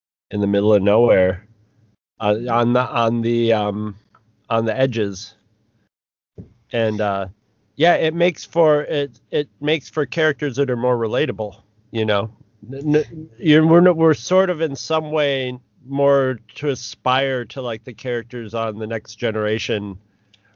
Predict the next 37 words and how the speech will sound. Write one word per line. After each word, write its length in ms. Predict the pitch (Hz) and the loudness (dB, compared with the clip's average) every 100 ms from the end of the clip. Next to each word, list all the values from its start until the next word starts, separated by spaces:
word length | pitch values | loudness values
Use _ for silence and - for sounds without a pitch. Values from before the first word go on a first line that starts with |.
| - | -2
rather 340 | 120 113 113 | 0 0 -2
than 480 | 107 113 107 107 104 - | -2 -2 -2 -6 -8 -6
identify 640 | 110 117 113 101 113 101 | -4 0 0 0 -2 -2
with 180 | 101 98 | -4 -6
them 180 | 98 | -6
as 200 | 95 92 | -8 -8
much, 400 | 104 92 92 - | -8 -8 -8 -12
you 120 | 101 101 | -8 -4
know, 160 | 98 | -2
or 160 | 98 98 | -2 -2
we're 220 | 101 104 | 0 2
identifying 800 | 104 104 110 104 117 107 104 104 | 0 0 0 0 0 0 0 -2
with 180 | 101 101 | -4 -2
a 160 | 101 | -2
higher 540 | 98 107 110 101 101 95 95 _ _ _ _ _ _ - | -2 -2 0 -2 -4 -8 -16 _ _ _ _ _ _ -8
part 240 | 117 107 | -2 0
of 80 | 104 | 0
us, 300 | 98 101 - | -4 -6 -6
whereas 640 | 104 101 98 95 87 - _ | -2 0 -2 -4 -10 -16 _
on 300 | - 113 98 | -4 -2 -2
Deep 240 | 98 131 127 | -2 -4 -4
Space 420 | - 127 117 - | 0 0 0 0
Nine, 400 | 113 117 107 104 | 0 2 0 -2
this 240 | 104 104 | -4 -4
is 360 | 117 101 98 - - | -6 -10 -12 -16 -4
what 120 | 110 | -2
would, 160 | 110 107 _ - | -2 -4 _ -16
you 220 | 113 104 | -6 -2
know, 140 | 98 | -2
this 220 | 95 98 | -4 -6
is 340 | 110 95 - - _ _ _ _ _ _ - | -8 -10 -12 -18 _ _ _ _ _ _ -14
if 160 | 101 | -14
you 80 | 98 | -6
got 160 | 104 101 | -2 0
a 40 | |
job, 440 | 98 107 104 98 98 | 0 0 2 0 -4
<laughs> 120 | _ | _